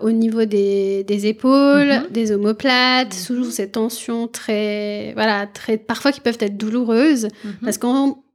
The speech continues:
Speaker 1: on n'allaite pas dans des bonnes positions.
Speaker 2: Mhm.
Speaker 1: Euh, voilà, on essaye de faire un peu comme on peut, sachant qu'au début, l'allaitement, c'est très à la demande.
Speaker 2: Mhm.
Speaker 1: Donc, euh, de trouver un rythme au tout, dans les toutes premières semaines,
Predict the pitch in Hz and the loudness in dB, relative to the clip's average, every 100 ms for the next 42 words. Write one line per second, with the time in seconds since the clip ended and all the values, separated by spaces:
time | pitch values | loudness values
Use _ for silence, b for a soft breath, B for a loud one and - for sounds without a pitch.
0 | _ 233 226 214 220 220 247 247 233 208 | _ -2 2 2 0 0 0 2 0 0
1 | 214 226 240 240 240 226 220 262 254 269 | 0 0 0 0 0 0 -2 -4 -2 -2
2 | 269 B B B B B - 208 202 202 | -6 B B B B B -8 -4 -2 0
3 | 208 233 220 208 214 226 226 214 247 233 | 0 2 4 4 2 2 0 0 0 -2
4 | 220 247 247 240 220 233 220 _ - 269 | -2 -2 0 0 0 -2 -6 _ -2 4
5 | 269 277 277 226 220 240 247 208 208 214 | 6 4 2 -2 -2 -4 -2 -2 -2 -2
6 | 226 214 208 214 233 240 214 - - 254 | 0 2 0 0 -2 -4 -6 -8 -4 -2
7 | 233 220 214 214 226 233 294 233 202 208 | 0 2 2 2 2 2 0 0 -2 -6
8 | 208 180 208 208 214 214 202 208 - 240 | -12 -12 -4 -2 -2 -2 0 -2 -2 2
9 | 240 226 247 240 220 - 240 240 254 - | 2 2 0 0 -6 -4 -2 -2 -4 -2
10 | 226 214 220 - 262 - 269 254 247 247 | 0 0 -4 -4 -4 -2 -2 2 0 0
11 | 254 233 226 | -2 0 0